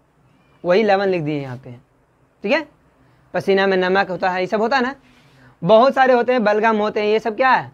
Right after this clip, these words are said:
हमारा अवशिष्ट पदार्थ ही है। लेकिन अगर हम पौधे की बात करें, ये हो गया जंतु में, किस में हो गया, पौधों में क्या होता है, रेजिन, गोंद, ये सब होता है ना जी।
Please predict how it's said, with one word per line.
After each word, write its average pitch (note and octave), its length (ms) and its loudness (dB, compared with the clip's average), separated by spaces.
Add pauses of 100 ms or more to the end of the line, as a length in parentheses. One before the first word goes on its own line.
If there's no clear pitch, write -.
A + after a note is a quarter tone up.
हमारा G#3+ 240 -2
अवशिष्ट A3+ 380 -4
पदार्थ G#3 300 0
ही D#3+ 80 -4
है। B2 200 -12 (640)
लेकिन A#3+ 160 4
अगर B3+ 200 4
हम C#4 140 0
पौधे A#3+ 400 4
की C4 120 -2
बात A#3 160 4
करें, A3+ 100 -2
ये A#3+ 80 -2
हो B3 100 2
गया B3+ 160 0
जंतु G3+ 380 -4
में, C3+ 160 -8 (960)
किस F#3+ 120 -4
में A#3 60 2
हो A#3+ 80 2
गया, C4 180 2 (1300)
पौधों A#3 340 6
में C#4 160 0
क्या C4+ 100 2
होता C4+ 200 2
है, C#4 220 -2 (1000)
रेजिन, A3+ 560 2 (1800)
गोंद, A3+ 540 2 (1800)
ये - 140 -14
सब G#3+ 140 2
होता A#3+ 160 2
है C4 60 2
ना A#3 80 0
जी। A#3 240 -2